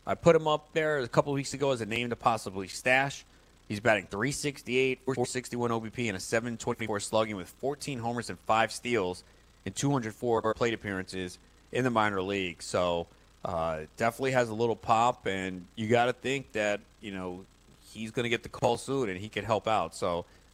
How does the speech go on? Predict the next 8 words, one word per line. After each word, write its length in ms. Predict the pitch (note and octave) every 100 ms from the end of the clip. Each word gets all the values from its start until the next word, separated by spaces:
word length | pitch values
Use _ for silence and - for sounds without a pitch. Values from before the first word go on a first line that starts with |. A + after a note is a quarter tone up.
| -
it's 80 |
a 320 | A#2 G2 F2+ F#2+
name 360 | G2+ G#2 G2+ G2
to 380 | - F#2+ F#2 - -
keep 240 | - - -
in 80 |
mind 360 | F2+ F#2 F2 E2+
there. 280 | A2 B2+